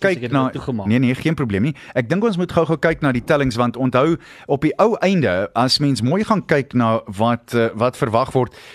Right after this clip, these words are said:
Speaker 2: die baan speel ongelooflik moeilik en spesiaal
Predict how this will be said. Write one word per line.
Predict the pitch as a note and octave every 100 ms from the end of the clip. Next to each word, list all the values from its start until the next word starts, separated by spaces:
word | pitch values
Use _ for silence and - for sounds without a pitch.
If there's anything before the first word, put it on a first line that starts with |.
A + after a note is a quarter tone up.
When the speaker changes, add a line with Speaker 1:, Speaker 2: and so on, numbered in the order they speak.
| -
Speaker 2:
die | A2+ D#3+ G3 F#3 -
baan | C3+ A2 C3+ G3+ G#3+
speel | - F#3 D#3+ F3+
ongelooflik | F#3+ - D3+ C3+ C3 C#3 C3+ C#3
moeilik | A2 G#2 A2
en | - C#3+ C#3+ -
spesiaal | - E3+ - B2+ F3 A#3+